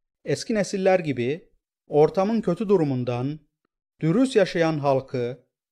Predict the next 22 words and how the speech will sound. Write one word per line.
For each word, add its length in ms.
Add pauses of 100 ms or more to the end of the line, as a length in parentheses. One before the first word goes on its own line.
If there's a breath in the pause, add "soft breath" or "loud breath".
(120)
tüzel 340
kişileri, 760 (320)
inanç 420
ya 120
da 140
kültürleri 500
suçlayarak 640
yaşamaya 380
kalkarsa, 840 (840)
bu 180
kadar 360
çok 280
bozguncunun 640
olduğu 420
bir 100
ortamın 840 (260)
dengeye 440
ulaşması 500
mümkün 300
olmaz. 540 (920)
Bu 80
nedenle 680